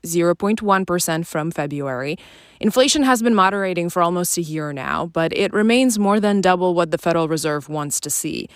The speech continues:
The central bank meets again in three weeks to vote on another likely interest rate hike in its quest to cool off spending and the economy.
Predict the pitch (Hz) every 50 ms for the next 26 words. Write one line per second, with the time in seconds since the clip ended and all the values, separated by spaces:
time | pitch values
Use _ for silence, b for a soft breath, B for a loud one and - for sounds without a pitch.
0 | B B B B B 180 185 - 214 202 202 202 180 185 180 180 185 180 - 190
1 | 185 185 180 - 214 196 180 170 160 160 165 175 - - 185 180 - 185 196 196
2 | 175 165 156 185 233 - - - - - 190 165 165 190 180 180 175 170 165 170
3 | 170 170 170 165 165 175 185 196 196 185 175 165 170 165 - 196 180 165 175 185
4 | - 190 180 - - 180 170 170 - - 170 160 165 185 196 - - - 185 196
5 | 214 214 - - - 208 202 202 - - 214 180 - 208 196 196 190 208 196 175
6 | 196 - - - - 180 175 185 175 170 160 156 151 151 156 151 151 147 - 165
7 | 160 160 160 160 156 151 143 143